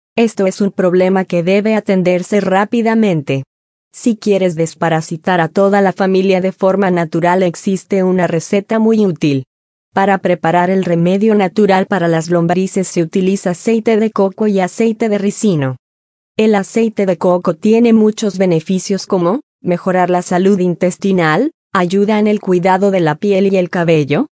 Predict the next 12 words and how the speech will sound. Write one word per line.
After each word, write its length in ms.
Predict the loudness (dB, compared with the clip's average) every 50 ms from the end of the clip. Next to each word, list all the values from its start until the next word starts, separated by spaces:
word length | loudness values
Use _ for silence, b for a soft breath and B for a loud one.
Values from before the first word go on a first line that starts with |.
| _ _ _
cuida 320 | 0 2 2 4 4 2 2
la 140 | 2 0
salud 320 | -2 -2 -2 -2 0 0 0
del 160 | 0 -2 -2
cerebro 480 | -2 0 2 2 2 2 2 2 2 2
y 40 |
la 140 | 2 2 0
cardiovascular, 1000 | 0 -2 -2 -2 0 -2 0 0 -2 -4 -4 -2 0 2 2 2 2 2 0 -2 -6 _ _ _ _
además 480 | -2 0 2 2 2 2 2 2 0 0
de 80 | -2 -2
quemar 400 | 0 0 0 0 2 0 0 0
grasa. 500 | 0 0 0 0 0 -2 -4 -6 -6